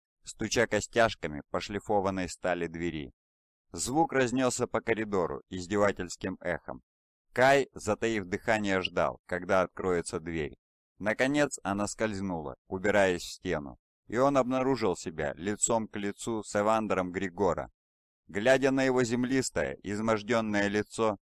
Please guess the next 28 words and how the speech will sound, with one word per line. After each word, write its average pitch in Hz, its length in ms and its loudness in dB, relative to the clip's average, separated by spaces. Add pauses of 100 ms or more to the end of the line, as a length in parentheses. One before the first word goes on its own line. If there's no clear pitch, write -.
(160)
Кай 107 240 2
понял, 78 440 -2 (420)
почему 143 420 0
его 120 240 4
общество 87 720 0
искало 101 460 0
так - 180 -4
мало 95 300 0
людей. 80 480 -6 (540)
Хотя 123 320 2
черты 127 360 0
криптостезика 110 920 -2
и 104 180 -6
были 123 280 0
абсолютно 101 840 -2
заурядными, 85 880 0
вплоть 120 400 0
до 87 220 -2
степени 104 480 -4
безликих 95 580 -6 (160)
и 101 80 -8
незапоминающихся, 98 1300 -2 (540)
его 131 280 6
взгляд 120 420 4
был 85 260 -2
взвешивающим 92 960 -2
и 95 160 -6
пронизывающим, 78 1080 -4